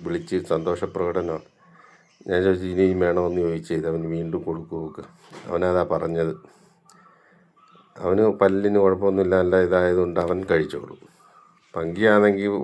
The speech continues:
വലിയ പാടാണ്. പ്ലെയറിനെ തന്നെ നമ്മൾ കട്ട്, ഇത് പൊട്ടിച്ചിട്ട് കൊടുത്താൽ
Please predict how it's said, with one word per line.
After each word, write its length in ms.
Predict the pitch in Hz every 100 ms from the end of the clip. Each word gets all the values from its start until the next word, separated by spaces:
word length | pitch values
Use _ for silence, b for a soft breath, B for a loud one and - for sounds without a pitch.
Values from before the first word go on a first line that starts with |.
| -
വലിയ 220 | 92 101 98
പാടാണ്. 220 | 90 85 87
പ്ലെയറിനെ 480 | 90 92 98 110 110
തന്നെ 160 | 101 101
നമ്മൾ 180 | 95 95 92
കട്ട്, 380 | 82 - - 92 90 90
ഇത് 100 | 87 87
പൊട്ടിച്ചിട്ട് 500 | 87 - 101 104 101
കൊടുത്താൽ 260 | 95 92